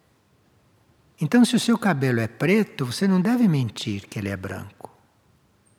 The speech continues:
Se o seu cabelo é vermelho, você não tem que se tornar loira. Isto é mentira. Percebe? Isto é mentira.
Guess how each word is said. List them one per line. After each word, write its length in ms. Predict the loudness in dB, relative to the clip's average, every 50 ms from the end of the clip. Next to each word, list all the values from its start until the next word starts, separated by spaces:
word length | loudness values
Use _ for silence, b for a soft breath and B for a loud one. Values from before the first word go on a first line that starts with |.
| _ _ _ _ _ _ _ _ _ _ _ _ _ _ _
Se 120 | -14 -12 -8
o 20 |
seu 180 | -2 0 0 0
cabelo 380 | 2 0 0 0 0 0 0
é 60 | -2 -2
vermelho, 840 | -2 -4 -4 -2 -2 -2 0 0 0 0 -2 -4 -6 -8 -8 -10 -14 b b b b b b b b b _ _
você 340 | -8 -8 -6 -4 0 0 2
não 180 | 2 2 0 0
tem 280 | -2 -2 0 0 0
que 720 | -2 -2 -6 -6 -4 -4 -4 -4 -4 -6 -6 -8 -8 -10 -10
se 160 | -10 -10 -10
tornar 380 | -8 -4 -4 -4 -2 -2 0 0
loira. 520 | 0 0 0 0 -2 -2 -4 -6 -8 -10 -12 -14
Isto 180 | -16 -12 -2 2
é 60 | 2
mentira. 720 | 2 2 2 -2 0 2 4 4 4 2 -2 -4 -6 -12 -18 _ _ _ _ _ _ _ _ _ _ _ _ _ _ -10
Percebe? 420 | -8 -6 -6 -2 0 0 2 2
Isto 160 | 0 4 6
é 40 | 8
mentira. 800 | 8 10 10 8 6 4 2 2 4 4 4 4 0 -4 -6 -10